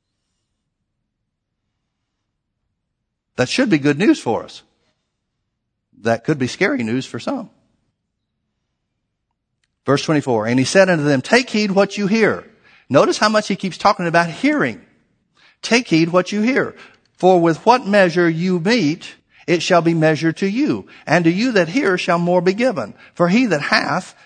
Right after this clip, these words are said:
to him shall be given, and he that hath not, from him shall be taken away even that which he has." What's he saying? He's saying the same thing the parable told us. He's saying the word of God will be choked out if you fail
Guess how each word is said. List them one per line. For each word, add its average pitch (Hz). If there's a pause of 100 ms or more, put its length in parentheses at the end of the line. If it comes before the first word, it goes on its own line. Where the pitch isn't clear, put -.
to 170
him 208
shall 170
be 165
given, 151
and 170
he 196
that 165
hath 151
not, 202
from 156
him 202
shall 151
be 147
taken 151
away 151
even 135
that 131
which 151
he 170
has." 240 (380)
What's 208
he 269
saying? - (220)
He's 127
saying 147
the 139
same 156
thing 160
the 156
parable 196
told 95
us. - (1300)
He's 147
saying 151
the 139
word 156
of 139
God 190
will 180
be 139
choked 175
out 202
if 147
you 151
fail 190